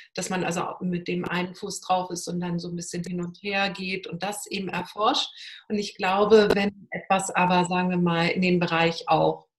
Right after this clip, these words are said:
des Schmerzhaften kommt, ist es ja so auch hinderlich dem Entdecken.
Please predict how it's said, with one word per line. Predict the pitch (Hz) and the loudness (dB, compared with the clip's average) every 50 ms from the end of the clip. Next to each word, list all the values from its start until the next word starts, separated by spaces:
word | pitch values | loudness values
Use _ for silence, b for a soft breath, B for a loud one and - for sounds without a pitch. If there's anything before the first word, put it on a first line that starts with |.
| _ _ _ _ _ - - | _ _ _ _ _ 0 2
des | 160 156 156 - - | 2 2 2 0 0
Schmerzhaften | - 190 202 254 277 - - 285 277 277 - - 226 226 | 2 4 4 4 4 4 4 4 4 4 2 0 0 0
kommt, | - - 214 208 208 214 | 0 0 -2 -2 -2 -2
ist | - 180 - - | -4 -6 -6 -6
es | 196 185 - - | -6 -6 -4 -2
ja | 190 185 | -2 -2
so | 180 185 175 | -2 -2 -2
auch | - 170 175 - | -2 -4 -2 -2
hinderlich | 214 214 - - 185 180 185 180 - - | -2 -2 -2 -4 -8 -10 -10 -10 -8 -4
dem | 190 185 175 175 | -2 0 0 2
Entdecken. | 180 180 175 - 196 202 - - 151 151 | 2 0 2 2 0 0 0 -2 -4 -4